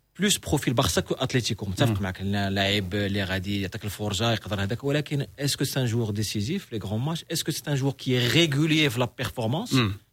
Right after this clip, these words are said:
Speaker 1: يقدر يعطيك ماتش كيغيب ثلاثه اربعه د الماتشات.
Speaker 2: مع فرقه اللي
Speaker 1: وحاجة
Speaker 2: كل
Speaker 1: أخرى،
Speaker 2: ثلاث
Speaker 1: عنده
Speaker 2: ايام
Speaker 1: واحد
Speaker 2: لاعب.
Speaker 1: لاتيتود
Speaker 2: مم.
Speaker 1: ديالو. مي الناس كينساوهاش علاش، آه، كانت واحد السياء ديال، آه، كان عفوا الغضب ديال الم-، المدرب تشافي اخر مقابله بين الشوطين. الى اي سي فوكاليزي سورتو سور، آه،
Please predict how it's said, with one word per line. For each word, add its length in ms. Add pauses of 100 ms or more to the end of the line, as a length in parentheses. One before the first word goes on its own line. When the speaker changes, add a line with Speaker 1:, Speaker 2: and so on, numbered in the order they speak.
(120)
Speaker 1:
يقدر 140
يعطيك 240
ماتش 240
كيغيب 260
ثلاثه 200
اربعه 200
د 60
الماتشات. 540
Speaker 2:
مع 100
فرقه 260
اللي 160
Speaker 1:
وحاجة 120
Speaker 2:
كل 60
Speaker 1:
أخرى، 120
Speaker 2:
ثلاث 140
Speaker 1:
عنده 120
Speaker 2:
ايام 100
Speaker 1:
واحد 100
Speaker 2:
لاعب. 120
Speaker 1:
لاتيتود 320
Speaker 2:
مم. 100
Speaker 1:
ديالو. 460 (360)
مي 80
الناس 220
كينساوهاش 440
علاش، 280
آه، 200
كانت 280
واحد 400
السياء 460
ديال، 540
آه، 640 (100)
كان 140
عفوا 220
الغضب 420
ديال 140
الم-، 340
المدرب 600
تشافي 260
اخر 260
مقابله 680
بين 140
الشوطين. 520 (1080)
الى 140
اي 60
سي 160
فوكاليزي 420
سورتو 360
سور، 380
آه، 100